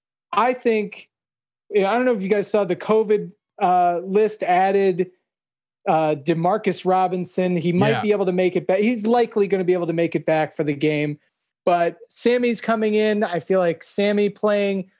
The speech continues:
Speaker 1: and Demarcus Robinson playing has everybody thinking that, you know, Hardman might not play a lot. I think there's always something in the mix for Hardman, getting a ball, getting a, you know, a, a sweep, like one of those little pop passes to try to get forty, fifty yards off of that.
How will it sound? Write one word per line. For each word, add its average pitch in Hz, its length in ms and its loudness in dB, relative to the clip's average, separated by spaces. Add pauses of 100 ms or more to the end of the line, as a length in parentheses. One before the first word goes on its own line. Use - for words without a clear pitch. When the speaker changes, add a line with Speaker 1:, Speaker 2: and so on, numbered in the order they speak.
(180)
Speaker 1:
and 160 160 -2
Demarcus 185 400 -2
Robinson 190 460 -2
playing 190 300 0
has 170 200 0
everybody 170 400 0
thinking 170 440 -2
that, 147 280 0 (300)
you 170 60 -2
know, 156 120 2
Hardman 185 360 -2
might 180 140 0
not 165 200 -2
play 185 180 2
a 180 80 2
lot. 175 240 0
I 202 120 0
think 220 360 -4 (240)
there's 175 160 0
always 233 400 2
something 190 360 -2
in 175 100 0
the 165 80 -2
mix 165 280 -2
for 165 180 -4
Hardman, 156 440 -2
getting 160 240 -2
a 151 40 0
ball, 165 380 0
getting 156 300 -2
a, 143 160 0 (440)
you 170 80 -2
know, 156 160 2
a, 151 200 0
a 160 180 0
sweep, 202 580 -2
like 170 180 0
one 175 180 -2
of 175 60 0
those 170 140 -2
little 165 140 0
pop 202 360 -4
passes 185 540 -2
to 160 100 -10
try 185 180 0
to 185 60 -4
get 175 260 -4 (100)
forty, 190 240 0
fifty 185 300 -4
yards 180 320 0
off 175 220 -2
of 165 60 -2
that. 175 340 0